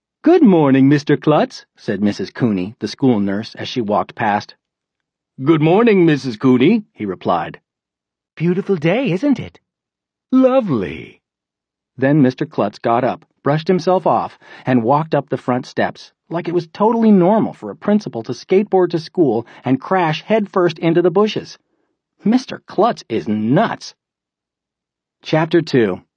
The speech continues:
Big Trouble. "That's the last straw, A J," my teacher, Miss Daisy, told me.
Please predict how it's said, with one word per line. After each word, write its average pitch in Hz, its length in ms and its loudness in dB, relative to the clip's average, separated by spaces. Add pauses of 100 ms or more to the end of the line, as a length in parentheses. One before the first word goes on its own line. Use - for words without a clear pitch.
(460)
Big 127 360 -2
Trouble. 98 600 -2 (1600)
"That's 185 400 -2
the 156 160 0
last 190 480 2
straw, 147 520 0
A 139 180 -2
J," 120 420 -2 (160)
my 95 200 -6
teacher, 98 380 -8
Miss 92 240 -8
Daisy, 92 340 -6
told 92 280 -4
me. 87 220 -12